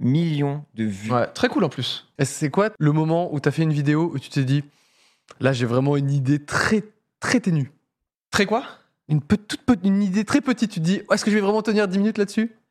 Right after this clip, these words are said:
Speaker 3: T'es,
Speaker 2: Euh.
Speaker 3: t'es déjà parti, t'as fait rec et tu fais, oula, là, je suis en train de faire un, un guet-apens, euh.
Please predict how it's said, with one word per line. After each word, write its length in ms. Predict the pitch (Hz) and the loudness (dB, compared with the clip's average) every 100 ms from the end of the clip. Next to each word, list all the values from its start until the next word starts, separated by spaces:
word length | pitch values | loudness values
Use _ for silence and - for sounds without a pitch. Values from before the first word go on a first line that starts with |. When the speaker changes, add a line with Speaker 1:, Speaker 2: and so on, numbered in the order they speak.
| _ - | _ -2
Speaker 3:
T'es, 80 | 160 | 2
Speaker 2:
Euh. 260 | 156 160 | 2 2
Speaker 3:
t'es 60 | 202 160 | 2 2
déjà 120 | 156 | 2
parti, 380 | 208 160 262 240 | 0 0 0 2
t'as 140 | 196 | 0
fait 140 | 202 | 2
rec 200 | 208 240 | 0 0
et 60 | 214 | -4
tu 80 | - | 0
fais, 180 | 165 - - - - - | 0 0 -8 -10 -10 -6
oula, 240 | 147 131 110 | 0 2 4
là, 160 | 151 | 2
je 60 | 165 | 2
suis 80 | 156 | -2
en 60 | |
train 140 | 139 165 | 0 0
de 60 | |
faire 160 | 151 156 | 2 2
un, 340 | 139 135 135 139 | 2 2 2 2
un 60 | |
guet-apens, 540 | 147 185 170 170 170 151 | 2 0 0 0 0 0
euh. 200 | 131 | 0